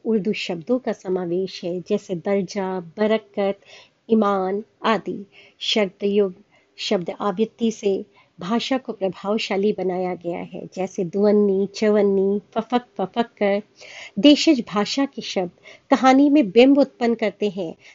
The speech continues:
जैसे खसम लुगाई, रोटी का टुकड़ा आदि। मुहावरेदार भाषा ने पाठकों को अपनी ओर खींचा है। कुछ शब्द नए हैं, आपने सीखे होंगे, जैसे कछियारी,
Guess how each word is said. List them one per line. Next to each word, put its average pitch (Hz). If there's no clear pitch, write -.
जैसे 226
खसम 226
लुगाई, 175
रोटी 262
का 208
टुकड़ा 170
आदि। 185
मुहावरेदार 269
भाषा 196
ने 262
पाठकों 202
को 269
अपनी 285
ओर 320
खींचा 220
है। 233
कुछ 339
शब्द -
नए 214
हैं, 202
आपने 208
सीखे 247
होंगे, 185
जैसे 208
कछियारी, 175